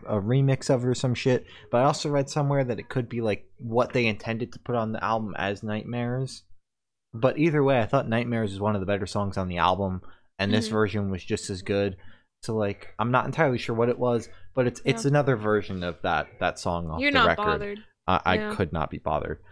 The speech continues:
Speaker 1: Um, so Corey Taylor, Lizzie Hale, and a bunch of other big rock stars,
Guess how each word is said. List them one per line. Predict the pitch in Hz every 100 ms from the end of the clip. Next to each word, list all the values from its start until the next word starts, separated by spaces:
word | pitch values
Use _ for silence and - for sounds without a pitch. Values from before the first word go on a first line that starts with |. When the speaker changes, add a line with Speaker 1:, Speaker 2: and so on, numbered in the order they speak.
| - - 110
Speaker 1:
Um, | 107 104 104 95 - -
so | - 143
Corey | - 185 156
Taylor, | - 143 127 120 113
Lizzie | 113 107 107
Hale, | 90 95 90 87 82 - - - - -
and | 82 78
a | 76
bunch | 107 98 98
of | 92
other | 87 82 78 78 - - -
big | 95 90
rock | 85 87 87
stars, | - 92 82 80 80 -